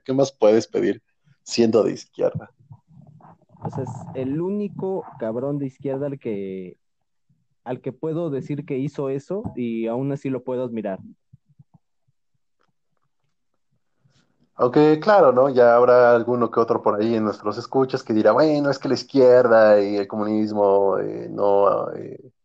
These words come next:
Speaker 1: no separa radicalmente la idea de la propiedad privada y bla, bla, bla, bla, bla, bla, bla", pero pues sí. O sea, Pasolini, ¿no?
Speaker 2: Pasolini.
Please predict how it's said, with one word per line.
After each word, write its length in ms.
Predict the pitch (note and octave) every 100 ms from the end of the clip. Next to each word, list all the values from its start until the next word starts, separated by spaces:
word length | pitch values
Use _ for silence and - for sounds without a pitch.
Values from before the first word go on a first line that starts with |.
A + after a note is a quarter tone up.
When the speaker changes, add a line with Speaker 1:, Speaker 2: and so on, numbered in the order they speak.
| _ _ _ _
Speaker 1:
no 100 | A#2+
separa 680 | B2+ B2 - B2 B2 A#2 A2
radicalmente 760 | G#2 G#2 G#2 A2+ A2+ A2 G#2+ G#2+
la 100 | G#2+
idea 180 | G2 G2
de 100 | G2+
la 80 | F#2+
propiedad 340 | G2 G2+ G2
privada 600 | - G#2 F#2+ F#2+ F#2+ G2+
y 120 | -
bla, 300 | - - G#1
bla, 180 | G1+ G1+ -
bla, 160 | - -
bla, 120 | - -
bla, 140 | - -
bla, 100 | C3
bla", 220 | - D3+ D3+
pero 200 | D#3 C#3
pues 160 | - F3+
sí. 260 | F3+ D3 _ _ _ _ _ _ _ _ _
O 140 | -
sea, 600 | G#2 G2+ G2 F#2 - - - _ - _ _ -
Pasolini, 480 | C3 D#3+ C3 D#2 - _ _ _ _
¿no? 240 | B2 C3 _ -
Speaker 2:
Pasolini. 480 | A2 C3 C#3 A2+